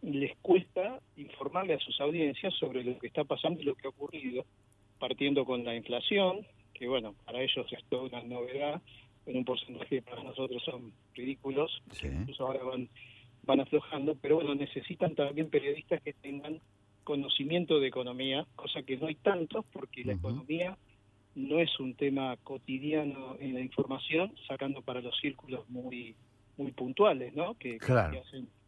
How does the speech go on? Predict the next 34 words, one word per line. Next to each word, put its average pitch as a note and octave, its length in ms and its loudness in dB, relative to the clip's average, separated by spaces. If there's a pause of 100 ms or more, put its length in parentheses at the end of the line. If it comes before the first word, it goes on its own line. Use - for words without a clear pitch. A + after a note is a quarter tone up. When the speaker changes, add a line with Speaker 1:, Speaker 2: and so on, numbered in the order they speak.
(180)
Speaker 1:
a B2 60 -12
la, A#2+ 100 -8 (120)
al B2+ 200 -6
análisis C#3+ 440 -4
de C#3 120 -8
mercados C3 600 -2 (100)
y B2 60 -4
demás. A2+ 220 -8 (280)
Speaker 2:
Néstor, F3+ 380 4
Speaker 1:
Así - 80 2
que, F3+ 80 2
bueno, C#3+ 260 0 (120)
Speaker 2:
¿cuándo, A3 380 10
Speaker 1:
eso D3 100 6
Speaker 2:
eh, D3 80 10
eh, B2+ 100 2
Speaker 1:
estoy. B2+ 140 2
Speaker 2:
pri-, B2+ 140 2
primera, C#3 800 6
estoy B2 280 2
hablando A#2+ 300 6
con G#2+ 140 6
Néstor A#2 240 2
Esclausero, D3+ 720 2
director A2 640 0
de, A#2 320 4
de G2 300 0
los, G#2+ 500 0
eh, E2+ 220 -6 (140)
eh, E2+ 320 -8 (140)
canales, D3 480 4 (460)
eh, G2 200 -2
periodísticos A2+ 680 4
de, G2+ 440 4